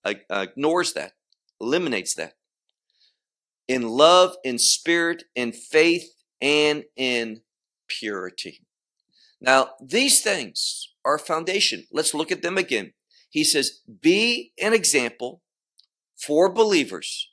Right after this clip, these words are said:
to these believers, "in the word." Now, the word's mentioned first because it's the foundation. It is where we learn all the other things we're talking about. The next thing he speaks about is behavior.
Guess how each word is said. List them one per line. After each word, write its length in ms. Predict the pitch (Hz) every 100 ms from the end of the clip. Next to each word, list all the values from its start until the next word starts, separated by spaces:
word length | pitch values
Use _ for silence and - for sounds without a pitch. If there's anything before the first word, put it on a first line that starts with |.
| _ _
to 160 | 180 185
these 260 | 208 220
believers, 720 | - 170 120 - - - - - _ _ _ _ _ _
"in 400 | 131 139 139 139 120
the 140 | 120
word." 320 | 104 107 85 _ _ _ _ _ _
Now, 360 | 127 135 135 -
the 120 | 143
word's 480 | 143 151 233 254 -
mentioned 460 | 156 175 220 233 202
first 320 | 170 160 -
because 640 | - - 101 90 - - _ -
it's 220 | 180 -
the 100 | 120
foundation. 600 | 135 131 123 120 - - _ _ -
It 160 | 208
is 180 | 233 185
where 300 | 170 175 175
we 260 | 160 160 156
learn 640 | 147 196 175 107 92 - _ _ _ _
all 460 | - 117 131 131 131
the 180 | 85 -
other 260 | 113 127 135
things 440 | - 101 104 -
we're 160 | 120 -
talking 380 | 143 - 123
about. 260 | 107 82 - _ _ _ _ -
The 100 | -
next 380 | 131 135 185 -
thing 180 | 185 180
he 120 | 190
speaks 340 | 180 - 175 156
about 320 | - 127 -
is 240 | 135 135
behavior. 720 | - 160 151 190 202 117 95